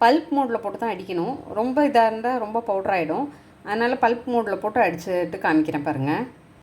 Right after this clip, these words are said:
இப்போ பார்த்தீங்கன்னா நம்ம மிக்சியில் போட்டு நல்லா அடிச்சிட்டோம். நல்லா ரவை ரவையாக இருக்குது பாருங்கள். இந்த அளவுக்கு அடித்து எடுத்துக்கணும். இதை சலிச்சிடணும். ஏன்னா இந்த மாவு இருக்கு இல்லையா, கீழே இருக்க மாவு இருக்கும்.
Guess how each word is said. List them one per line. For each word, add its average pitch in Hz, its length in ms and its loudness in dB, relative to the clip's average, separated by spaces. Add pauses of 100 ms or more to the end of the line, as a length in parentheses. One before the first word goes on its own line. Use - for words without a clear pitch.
(920)
இப்போ 233 140 -8
பார்த்தீங்கன்னா 233 520 2
நம்ம 214 220 0 (120)
மிக்சியில் 202 340 -6
போட்டு 208 260 -6
நல்லா 190 260 -2
அடிச்சிட்டோம். 165 460 -2 (200)
நல்லா 185 180 -6
ரவை 180 280 0
ரவையாக 180 280 0
இருக்குது - 220 -8
பாருங்கள். 156 320 -2 (1700)
இந்த 196 140 -4
அளவுக்கு 202 260 2
அடித்து 175 240 -2
எடுத்துக்கணும். 151 480 0 (460)
இதை 214 200 0
சலிச்சிடணும். 233 640 2
ஏன்னா 214 180 -2
இந்த 214 120 -6
மாவு 233 500 0
இருக்கு 185 220 -4
இல்லையா, 202 220 2
கீழே 247 200 0
இருக்க 220 180 -2
மாவு 202 380 0
இருக்கும். 180 300 -2